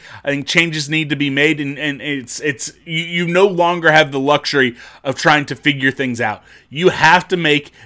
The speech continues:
the executive decision that until Christian Duffy is back and until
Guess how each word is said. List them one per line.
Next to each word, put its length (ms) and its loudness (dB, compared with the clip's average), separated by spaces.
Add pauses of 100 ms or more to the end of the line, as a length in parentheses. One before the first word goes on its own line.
the 120 0
executive 720 0
decision 540 -2
that 180 -2
until 300 -2
Christian 360 -2
Duffy 300 0
is 120 -6
back 360 0
and 80 -8
until 400 -2